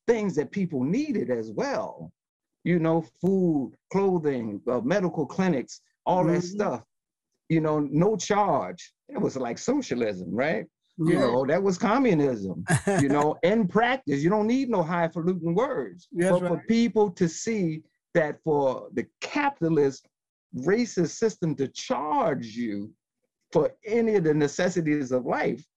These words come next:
Speaker 1: that was a crime in itself. Now you've got a, a reason to oppose, you know, what this system is doing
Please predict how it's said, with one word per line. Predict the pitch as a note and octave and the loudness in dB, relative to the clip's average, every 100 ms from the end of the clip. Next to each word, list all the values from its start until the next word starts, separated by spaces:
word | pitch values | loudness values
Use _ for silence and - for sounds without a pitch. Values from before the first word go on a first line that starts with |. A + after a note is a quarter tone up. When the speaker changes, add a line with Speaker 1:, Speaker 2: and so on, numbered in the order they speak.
| _ | _
Speaker 1:
that | D3+ F#3+ C#4+ D#4+ | -2 0 0 -4
was | - A#2+ G#2 | -4 -4 -4
a | |
crime | F#2 - C3+ C#3 D3 D#3 | -6 -2 -2 0 -2 0
in | F3 | 0
itself. | F3+ - A#3+ A#3 F3 - _ _ _ - | 0 -2 0 0 -2 -6 _ _ _ 0
Now | F3+ C4+ | 2 2
you've | C4 G#3 F#3 | 2 2 0
got | F3 D#3+ | 0 0
a, | D#3 D3+ D3 | 0 -2 -2
a | C#3+ | -4
reason | D3 F#3+ B3 A#3 F3+ C#3 C3+ _ _ _ | -2 -2 0 2 0 0 -2 _ _ _
to | - D3+ | -2 0
oppose, | C3+ - - - F3 D#3 C3+ B2 G#2 F2 - _ _ _ _ - | 2 -2 -2 0 2 2 0 -4 -6 -12 -18 _ _ _ _ -4
you | C3 | -2
know, | C3 B2 | 0 -2
what | A#2 A#2 D3 - | -4 -4 -4 -4
this | C#3+ B2 | -6 -6
system | D#3 - A#2+ | -6 -6 -4
is | A#2+ A2+ | -4 -2
doing | C3 C3+ B2+ A#2+ G#2+ F2+ | -4 -2 -4 -4 -6 -8